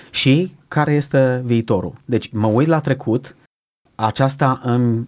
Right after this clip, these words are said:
înfrumusețează, îmi colorează prezentul, dar viitorul va depinde de modul în care voi interpreta trecutul și prezentul. Cum mă pregătesc în prezent pentru viitor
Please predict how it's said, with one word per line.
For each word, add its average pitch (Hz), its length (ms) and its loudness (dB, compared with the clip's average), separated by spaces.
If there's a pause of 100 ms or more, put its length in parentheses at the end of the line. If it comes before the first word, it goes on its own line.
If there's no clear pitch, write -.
înfrumusețează, 113 840 0
îmi 113 100 2
colorează 120 480 0
prezentul, 101 680 -4 (440)
dar 107 420 0 (320)
viitorul 123 600 2
va 120 140 2
depinde 123 280 0
de 117 80 2
modul 139 240 2
în 135 60 4
care 131 180 0
voi 117 180 0
interpreta 113 420 -2
trecutul 104 380 -4
și 101 100 -8
prezentul. 95 560 -4
Cum 139 140 2
mă 139 140 4
pregătesc 127 540 0
în 135 80 2
prezent 113 380 0
pentru 110 220 -4
viitor 104 480 -2